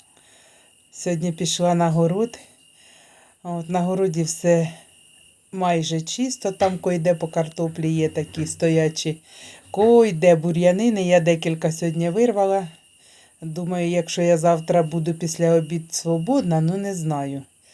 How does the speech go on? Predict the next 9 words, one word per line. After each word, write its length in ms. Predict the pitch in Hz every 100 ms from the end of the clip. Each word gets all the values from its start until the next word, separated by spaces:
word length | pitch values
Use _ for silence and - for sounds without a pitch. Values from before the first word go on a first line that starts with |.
| - - - _ _ -
Ну 220 | 175 175
якщо, 640 | 185 190 190 - 151 139 139 -
це 140 | -
я 80 | 156
так 200 | 156 165
думаю, 640 | 151 156 151 151 147 151 156
та 120 | 160
візьму 340 | 160 165 175
сапу 460 | 165 170 160 - 233